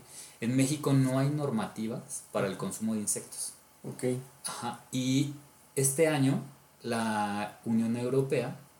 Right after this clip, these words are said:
Speaker 2: Ujú.
Speaker 1: ya tiene normas para la comercialización de insectos.
Speaker 2: Ok.
Speaker 1: Entonces ya, ellos ya es-, son un parteaguas para, este, para la comercialización de insectos,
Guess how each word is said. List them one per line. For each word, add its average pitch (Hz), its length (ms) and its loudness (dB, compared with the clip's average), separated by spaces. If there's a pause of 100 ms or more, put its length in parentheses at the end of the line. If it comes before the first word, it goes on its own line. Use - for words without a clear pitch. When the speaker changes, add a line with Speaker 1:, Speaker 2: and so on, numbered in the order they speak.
(160)
Speaker 2:
Ujú. 135 200 -4
Speaker 1:
ya 113 160 0
tiene 123 220 -2
normas 127 600 0
para 101 260 -4
la 95 140 -6
comercialización 101 800 -4
de 104 60 -6
insectos. - 560 -8 (360)
Speaker 2:
Ok. 117 360 -10
Speaker 1:
Entonces 120 680 2
ya, 127 540 0
ellos 113 360 -2
ya 131 300 4
es-, 120 100 2
son 117 280 0
un 120 120 -4
parteaguas 127 680 0
para, 120 600 -2
este, 95 640 -4
para 107 220 0
la 104 160 -2
comercialización 104 760 -4
de 131 60 -2
insectos, 135 420 0